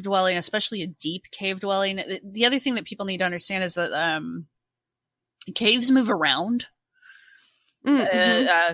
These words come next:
Speaker 1: 'cause the earth moves and it
Speaker 2: Mm-hmm.
Speaker 1: causes the, the, the ground to move. And so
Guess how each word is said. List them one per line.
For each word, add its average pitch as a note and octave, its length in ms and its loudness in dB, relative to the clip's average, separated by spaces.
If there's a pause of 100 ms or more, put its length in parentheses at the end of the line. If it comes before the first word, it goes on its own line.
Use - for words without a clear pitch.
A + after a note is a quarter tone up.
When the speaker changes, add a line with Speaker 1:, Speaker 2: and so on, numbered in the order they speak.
Speaker 1:
'cause F3+ 180 -4
the F3+ 100 -2
earth - 240 4
moves D#3 380 -4
and D#3+ 100 -4
it D#3+ 200 -6
Speaker 2:
Mm-hmm. B3+ 100 4
Speaker 1:
causes B3 460 0
the, E3+ 180 -4
the, D#3 220 -10
the D#3 60 -18
ground E3+ 420 2
to D3+ 120 -8
move. D3 260 -8
And D#3 140 -6
so E3 580 -2